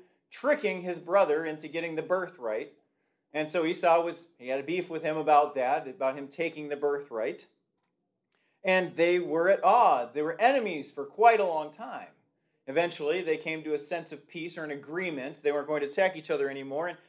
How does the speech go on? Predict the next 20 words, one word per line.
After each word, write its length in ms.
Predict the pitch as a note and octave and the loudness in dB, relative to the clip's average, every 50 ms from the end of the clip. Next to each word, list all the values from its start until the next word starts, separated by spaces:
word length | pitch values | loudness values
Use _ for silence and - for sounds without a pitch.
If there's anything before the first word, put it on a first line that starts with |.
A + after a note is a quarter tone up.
| _ - G3+ | _ 4 8
there 140 | G#3+ G#3+ | 8 10
was 260 | G#3+ A#3 C#4 C4+ - - | 10 10 10 8 6 4
peace 280 | - - G3 G3+ G3 | -10 -8 -8 -8 -8
for 120 | - F#3+ - | -10 -14 -14
quite 320 | - - D3+ C#3+ C#3+ - | -2 2 2 2 2 -2
some 100 | E3+ F3 | -10 -16
time. 380 | D#3+ - A#3 A#3 G#3+ F3 D3+ C3+ | -8 -6 -4 -4 -4 -4 -6 -8
A 40 | |
couple 300 | - - C#3+ C#3+ C#3+ C#3 | -6 -4 -6 -6 -4 -10
of 100 | C#3+ C#3 | -14 -14
generations 760 | C#3+ D#3 E3 E3 D#3+ E3+ D#3 C#3+ C#3+ C#3+ D3 F3 F3 - - - | -10 -10 -8 -8 -2 2 4 4 4 2 0 -12 -18 -20 -18 -18
had 160 | D#3 C3+ - | -16 -4 0
gone 260 | D3 C#3 D3 D#3 D3+ | 2 2 2 2 4
by 380 | F#3 A3 E4 D4 A#3+ G#2 F#2+ A2+ | 4 2 4 2 -4 -6 -8 -10
where 140 | B2 C3+ B2+ | -10 -6 -6
they 80 | C#3 | -4
were 120 | C3+ C#3 D3 | -2 -2 0
not 200 | D3+ D#3+ D#3 F3 | 2 2 2 2
at 120 | - G#3+ | 0 -2
war. 420 | B3 E4 D#4 G3+ B2 G2+ F2+ - | -4 -4 -2 -2 -2 -2 -4 -10